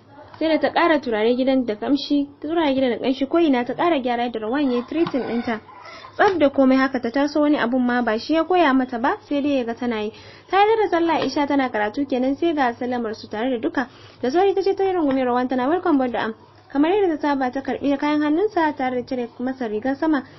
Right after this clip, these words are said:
sannan ta kalli su Amur tana mishi barkanku da zuwa. Ku ƙara so mana.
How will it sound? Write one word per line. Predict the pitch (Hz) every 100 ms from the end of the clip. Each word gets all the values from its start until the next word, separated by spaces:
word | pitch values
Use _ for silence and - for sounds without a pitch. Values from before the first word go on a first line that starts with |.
| -
sannan | 330 302
ta | 294
kalli | 285 254 294
su | 285
Amur | 262 247 247
tana | 240
mishi | 226 233 233
barkanku | 349 427 294 240
da | 214
zuwa. | 240 233 220 - -
Ku |
ƙara | - 370 403
so | 403 403
mana. | 311 254